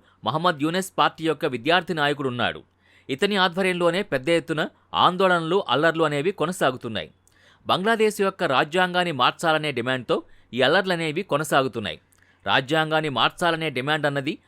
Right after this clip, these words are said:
బంగ్లాదేశ్ యొక్క భవిష్యత్తుకు చాలా ప్రమాదకరమని చెప్పొచ్చు. అయితే ఈ రాజ్యాంగాన్ని మార్చాలన్న డిమాండ్కి మద్దతుగా బంగ్లా తాత్కాలిక అధ్యక్షుడు మహమ్మద్ యూనస్ యొక్క సలహాదారులు దాదాపు ముప్పై వేల మందితో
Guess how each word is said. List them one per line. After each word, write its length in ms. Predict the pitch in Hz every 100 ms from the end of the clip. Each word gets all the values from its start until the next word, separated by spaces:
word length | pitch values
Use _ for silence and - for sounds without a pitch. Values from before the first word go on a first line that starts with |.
| _ -
బంగ్లాదేశ్ 540 | 127 180 202 180 175
యొక్క 180 | 170 -
భవిష్యత్తుకు 760 | 139 139 170 190 175 - 160 185 _ _ 117
చాలా 180 | 139
ప్రమాదకరమని 760 | 147 110 120 160 165 175 170 170
చెప్పొచ్చు. 400 | 165 156 151 - - _ _ _ _ _
అయితే 220 | 139 208
ఈ 120 | 208 165
రాజ్యాంగాన్ని 680 | 139 180 175 208 196 196
మార్చాలన్న 560 | 147 147 175 185 175 170
డిమాండ్కి 420 | 139 147 165 175
మద్దతుగా 540 | 131 113 139 120 160 - _ _ -
బంగ్లా 280 | 110 151 165
తాత్కాలిక 600 | 151 139 - 180 175 170
అధ్యక్షుడు 500 | 151 160 - 156 180 _ _
మహమ్మద్ 400 | 107 170 196 165
యూనస్ 280 | 156 180 -
యొక్క 180 | 170 170
సలహాదారులు 800 | 151 135 151 147 143 143 143 175 _ _ -
దాదాపు 400 | 101 139 160 160
ముప్పై 340 | 139 - 165
వేల 200 | 143 160
మందితో 480 | 180 165 156 - 92